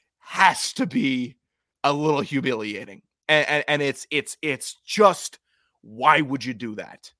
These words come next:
Because the pants we're not in the seventies or eighties anymore where you recall, uh, uh, quarterbacks with a little bit of looseness in the pants, and the Pats, they're skin tight. They are as tight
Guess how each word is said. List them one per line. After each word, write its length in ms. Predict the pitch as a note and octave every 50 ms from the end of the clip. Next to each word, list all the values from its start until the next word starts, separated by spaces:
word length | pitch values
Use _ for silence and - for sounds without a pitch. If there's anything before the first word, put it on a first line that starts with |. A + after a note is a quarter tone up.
| _ _ _ _ _ -
Because 320 | - D#3 - F#3 F3 D3+ B2+
the 80 | D3
pants 600 | C3+ - - C4 D#4+ D#4+ C#4 - - - - - - _ _ _ _ _ -
we're 160 | E3+ B3 E4
not 260 | F4 F#4 G4+ D#4+ - D4
in 140 | C4 B3
the 100 | G#3+ F#3
seventies 640 | - - - - A#3 C4+ C4+ A#3 F3+ D#3 D3 C#3 B2+ C3+
or 100 | C3 - -
eighties 360 | F#3 A3+ B3 B3 A#3 G#3+ C3+
anymore 580 | D3+ C#3+ C3+ C3+ C3 C3 B2+ B2 B2 A#2+ A#2+ A#2 _ _ _ _ -
where 160 | C#3+ D3+ D#3+
you 160 | D#3+ C#3+ C#3+ C3+
recall, 880 | C#3 C#3 - - - - F#3+ A3 A3 F#3 D#3+ D3+ C#3+ C#3 C3+ B2 - _ _ _ _ _ _ _ _ - -
uh, 40 | D3+ -
uh, 120 | - D3+ C#3
quarterbacks 680 | - - - F#3 G3+ F3+ E3 C#3+ C3+ C3 B2 - - D3
with 140 | C#3+ C3 C3+ D3+ F3+ E3
a 80 | F#3+ G#3
little 200 | G3+ G#3 A3 G#3+
bit 120 | F3+ G#3 G3
of 100 | F3 E3+
looseness 380 | G3 G3 E3 - - D3+ - -
in 80 | D3+
the 60 | C#3+ B2+
pants, 360 | - D3+ C3+ C3 B2 - -
and 80 | B2+
the 40 | B2
Pats, 240 | - D3+ D3+ D3+ - _ _ _ -
they're 100 | F3+ E3
skin 380 | - - - - G#3+ F#3 F3
tight. 420 | - - D#3 C3 G2 - - - - _ _ _ _ _ _ _ _ _ _ -
They 140 | - E3 E3
are 300 | - D3+ D3 C#3 C3 C3 -
as 240 | D3 C#3+ B2+ - -
tight 500 | - - - - A#3 C4+ - - -